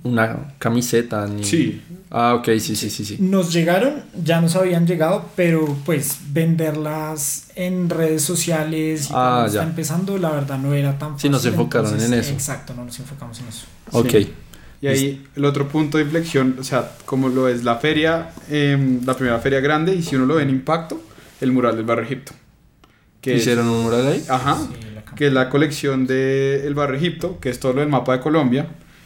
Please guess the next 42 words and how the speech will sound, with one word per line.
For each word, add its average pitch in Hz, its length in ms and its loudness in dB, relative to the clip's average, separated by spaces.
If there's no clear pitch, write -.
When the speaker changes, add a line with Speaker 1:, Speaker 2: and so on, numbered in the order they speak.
Speaker 2:
que 135 120 2
es, 131 100 2
Speaker 1:
Ah. 143 40 0
Speaker 2:
nace 147 300 2
este, 165 500 0
esta 165 200 0
colección 170 600 0
cuando 143 260 0
fueron 135 220 2
los 143 100 0
paros 127 300 2
de 143 80 4
mayo 127 420 2
de 131 160 0
hace 127 360 0
tres 127 260 0
años, 147 360 0
que 131 520 2
eso, 127 400 -2
pues, 135 260 0
era 123 160 4
un 131 120 2
montón 139 300 2
de 139 140 2
crisis, 147 640 0
pues, 135 160 -2
todo 131 140 0
el 123 60 0
mundo 127 200 2
estaba 139 260 -2
como 147 160 -2
muy 139 80 2
asustado 131 500 0
de 127 60 -2
cómo 151 360 -2
había 147 240 2
mucha, 165 640 0
por 170 100 2
así 165 140 0
decirlo, 143 260 0
desesperanza 147 580 0
social. 139 400 -2